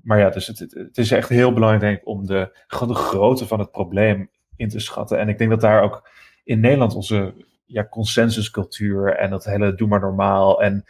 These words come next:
laten we even rustig de feiten op een rijtje zetten en iedereen aan tafel brengen die er mogelijkerwijs, <laughs> weet je, ehm, be-, eh, iets, een belang heeft bij deze beslissing. Dat staat af en toe dus het, het snel handelen in zo'n crisis echt in de weg.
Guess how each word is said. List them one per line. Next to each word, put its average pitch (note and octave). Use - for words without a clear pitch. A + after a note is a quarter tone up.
laten G2+
we G2+
even G2
rustig G#2
de A2
feiten G2+
op -
een F#2+
rijtje G2
zetten F#2+
en -
iedereen G2+
aan G#2+
tafel G2
brengen F#2+
die G2
er F#2+
mogelijkerwijs, G2+
<laughs> -
weet G#2+
je, E3
ehm, G2+
be-, A#2
eh, -
iets, C3
een A#2+
belang A2+
heeft A2
bij A2
deze G#2
beslissing. G#2+
Dat A2
staat A#2+
af A#2
en B2
toe A2+
dus G#2
het, -
het -
snel A2+
handelen G2+
in G2
zo'n F#2+
crisis G2
echt -
in A2+
de G2
weg. -